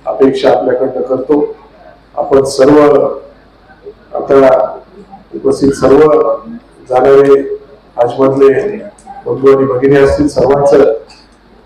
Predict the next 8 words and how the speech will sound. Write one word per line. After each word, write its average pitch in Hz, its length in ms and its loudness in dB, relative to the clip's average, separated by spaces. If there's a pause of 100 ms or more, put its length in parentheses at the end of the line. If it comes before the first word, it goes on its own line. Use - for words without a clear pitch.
(140)
मी 127 400 -4 (1200)
मनापासून 131 520 2
अभिनंदन 160 540 2
करतो 139 320 0 (480)
आणि 135 220 0
एवढी 147 160 4
विनंती 156 400 4
करतो, - 480 0